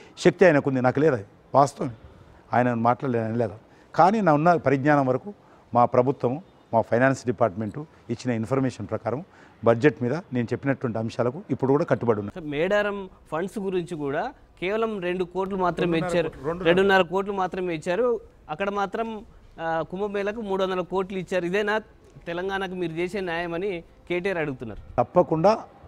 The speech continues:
Speaker 1: మేడారం సంబంధించి ప్రపోజల్స్ నాకైతే రాలేదు. ఎవరు పంపిరో తెలియదు. తప్పకుండా నేను మాట్లాడతా ప్రపోజల్స్ వస్తే. నా అంతలా నేను ఇలా ఫోన్ చేసి అడుగుమనండి.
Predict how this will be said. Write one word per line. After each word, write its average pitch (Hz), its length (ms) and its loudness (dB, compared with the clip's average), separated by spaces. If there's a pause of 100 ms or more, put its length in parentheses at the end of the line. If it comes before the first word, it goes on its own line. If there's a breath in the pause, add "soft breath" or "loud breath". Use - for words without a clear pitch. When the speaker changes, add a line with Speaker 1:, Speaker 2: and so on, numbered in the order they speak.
(140)
Speaker 1:
మేడారం 147 380 6
సంబంధించి 135 480 -2
ప్రపోజల్స్ 131 560 0
నాకైతే 117 340 2
రాలేదు. 101 300 -2 (440 soft breath)
ఎవరు 127 220 8
పంపిరో 135 320 4
తెలియదు. 113 460 0 (480 soft breath)
తప్పకుండా 190 420 2
నేను 196 160 2
మాట్లాడతా 131 420 2
ప్రపోజల్స్ 113 520 -2
వస్తే. - 220 -20 (440 soft breath)
నా 123 60 8
అంతలా 160 420 8
నేను 143 260 6 (920)
ఇలా 139 140 8
ఫోన్ 160 280 4
చేసి 139 160 4
అడుగుమనండి. 135 460 2